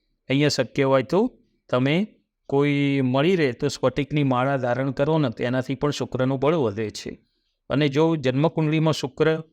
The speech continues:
શુભ ફળ ન આપતા હોય, તો અહીંયા તમારે કોઈ જ્યોતિષીની પરામર્શ લઈ અને શક્ય હોય તો,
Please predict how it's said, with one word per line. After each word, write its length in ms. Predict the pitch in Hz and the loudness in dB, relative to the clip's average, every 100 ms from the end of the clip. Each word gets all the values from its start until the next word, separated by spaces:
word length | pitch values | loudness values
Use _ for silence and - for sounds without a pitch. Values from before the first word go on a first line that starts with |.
| _ | _
શુભ 380 | - - 139 147 | -14 -4 0 0
ફળ 200 | - 156 | 2 2
ન 120 | 127 | 2
આપતા 400 | 135 175 - - | 2 2 0 -2
હોય, 240 | 127 110 95 _ _ _ _ _ _ - | 0 -2 -4 _ _ _ _ _ _ 0
તો 260 | 180 220 | 4 4
અહીંયા 320 | 247 160 151 180 | 2 0 0 2
તમારે 500 | 180 180 185 196 226 - | 2 2 0 -2 -6 -6
કોઈ 160 | 180 | -2
જ્યોતિષીની 680 | 175 123 131 185 180 180 180 | -2 -2 -2 0 0 0 -2
પરામર્શ 500 | - 143 147 143 - 135 | -2 0 2 0 -2 -2
લઈ 220 | 147 180 | 0 0
અને 480 | - 143 156 220 254 _ _ _ _ - | -2 -2 0 0 -2 _ _ _ _ -8
શક્ય 440 | - 202 - 208 | -2 -2 0 2
હોય 340 | 190 151 147 147 | 2 2 0 0
તો, 480 | - - - - | -4 -2 -2 -2